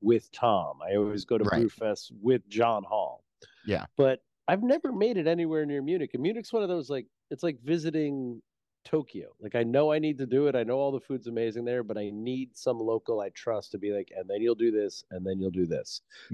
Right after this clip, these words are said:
Speaker 1: the
Speaker 2: Yes.
Speaker 1: fact that you planned this without me broke my heart, made me a little sad. It might have left to a couple bad episodes as a result. So
Speaker 2: <laughs>
Speaker 1: that's on you, John Hall.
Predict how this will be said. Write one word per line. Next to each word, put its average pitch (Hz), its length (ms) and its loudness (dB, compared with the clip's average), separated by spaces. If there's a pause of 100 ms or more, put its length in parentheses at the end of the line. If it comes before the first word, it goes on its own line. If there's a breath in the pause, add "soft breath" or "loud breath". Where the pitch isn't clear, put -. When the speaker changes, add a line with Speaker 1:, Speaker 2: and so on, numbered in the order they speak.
(120)
Speaker 1:
the - 60 6
Speaker 2:
Yes. 135 80 6
Speaker 1:
fact 196 200 4
that 233 80 2
you 185 180 6
planned 165 520 4
this 104 280 4
without 104 340 2
me 92 120 -2
broke 98 320 -2
my 107 120 -2
heart, 95 320 0 (140)
made 95 180 -4
me 98 120 -2
a 98 40 0
little 101 200 -2
sad. 98 380 -4
It 101 40 0
might 147 220 4
have 190 80 2
left 180 220 0
to 147 80 2
a 127 40 -4
couple 143 300 -2
bad 123 260 0
episodes 98 640 -4
as 82 100 -16
a 85 60 -10
result. 82 540 -2
So 90 300 2
Speaker 2:
<laughs> - 40 2
Speaker 1:
that's 113 200 4
on 117 200 6
you, 117 160 8
John 85 240 0
Hall. 82 260 -2